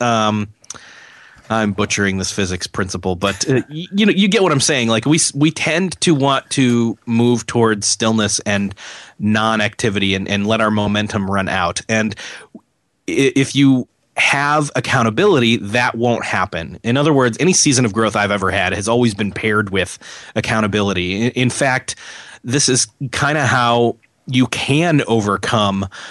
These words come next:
the, it, it, you know, I would say focus on your strengths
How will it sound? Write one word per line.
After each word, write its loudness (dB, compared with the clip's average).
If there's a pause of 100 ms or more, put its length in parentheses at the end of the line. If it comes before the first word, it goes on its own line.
(100)
the, 0
it, -4 (340)
it, -10 (120)
you 0
know, 2
I 2
would 2
say 2
focus 2
on 0
your 0
strengths 0